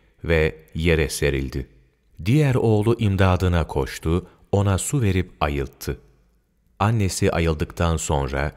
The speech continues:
bu defa Hazreti Sa'd hakkında beddua etmeye başladı. Hazreti Sa'd radıyallahu an annesine de acıyordu. Cehalet insanı ne hale getiriyordu?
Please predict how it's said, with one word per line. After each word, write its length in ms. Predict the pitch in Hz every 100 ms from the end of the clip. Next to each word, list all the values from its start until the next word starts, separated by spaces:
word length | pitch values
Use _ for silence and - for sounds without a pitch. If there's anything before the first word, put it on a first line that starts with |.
| -
bu 160 | 101 135
defa 400 | 123 101 107 107
Hazreti 600 | 87 90 87 113 131 117
Sa'd 440 | - 92 87 107 -
hakkında 800 | 78 - - 80 80 80 71 69
beddua 600 | 117 104 107 113 107 73
etmeye 420 | 67 76 71 67
başladı. 560 | 67 - - 69 69 - _ _ _ _ _ _ _ _ _ _ _
Hazreti 520 | - 85 82 87 92
Sa'd 440 | 80 - 80 87 - - 107
radıyallahu 720 | 113 101 90 78 76 67 73
an 220 | 73 80 78 - _ - _
annesine 640 | 131 139 104 - 98 92
de 100 | 87
acıyordu. 800 | - 82 - 82 69 67 - 69 - _ _ _ 78
Cehalet 640 | 78 76 80 76 76 -
insanı 800 | - 80 - 80 73 71 64 65
ne 80 | 76
hale 400 | 101 92 82 78
getiriyordu? 840 | 73 76 - 73 76 71 71 73